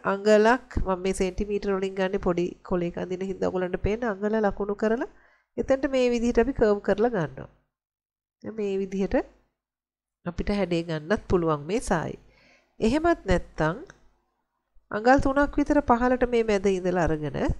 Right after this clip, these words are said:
උලක් වගේ හිටින්න එහෙම ඇඳ ගන්නත් පුළුවන්. අඟල් තුනක් විතර අරගෙන ඊට පස්සේ මේ කොනට අපි යා කරනවා. මේ වාටි අපිට කෝඩ් කරන්න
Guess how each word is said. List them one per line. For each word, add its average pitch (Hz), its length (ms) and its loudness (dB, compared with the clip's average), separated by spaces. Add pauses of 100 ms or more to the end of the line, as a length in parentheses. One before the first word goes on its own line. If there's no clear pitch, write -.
(260)
උලක් 226 420 0
වගේ 196 260 2
හිටින්න 165 440 -4 (1000)
එහෙම 233 260 -2
ඇඳ 240 180 0
ගන්නත් 214 440 -2
පුළුවන්. 170 440 -2
අඟල් 190 300 -6
තුනක් 185 360 -6
විතර 196 240 -4
අරගෙන 196 380 -4 (560)
ඊට 240 140 -2
පස්සේ 262 260 4
මේ 254 140 -2
කොනට 220 340 0
අපි 277 240 2
යා 240 220 0
කරනවා. - 420 -6 (1160)
මේ 233 140 2
වාටි 214 400 4
අපිට 247 260 2
කෝඩ් 208 340 2
කරන්න 139 320 -4